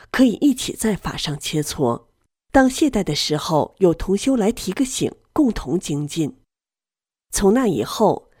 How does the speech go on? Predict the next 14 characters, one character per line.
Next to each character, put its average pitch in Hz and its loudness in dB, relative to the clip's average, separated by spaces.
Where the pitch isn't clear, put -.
小 165 4
镇 233 0
成 175 -2
立 262 2
了 170 2
五 135 -4
个 214 0
点， - -4
他 269 0
们 240 4
一 269 4
起 - -4
学 143 -4
法， - -8